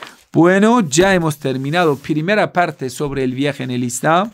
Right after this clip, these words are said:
La segunda parte es sobre cómo administrar un equipo en el viaje,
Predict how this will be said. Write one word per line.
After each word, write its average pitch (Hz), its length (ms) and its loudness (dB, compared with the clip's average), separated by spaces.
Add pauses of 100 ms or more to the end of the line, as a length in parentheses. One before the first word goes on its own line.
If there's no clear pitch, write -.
(520)
La 147 240 0
segunda 151 500 -2
parte 139 400 -2
es 135 100 -4
sobre 131 680 -4
cómo 147 400 -4
administrar 131 1000 -4
un 143 180 -6
equipo 131 600 -6
en 120 80 -4
el 123 180 -6
viaje, 156 580 -2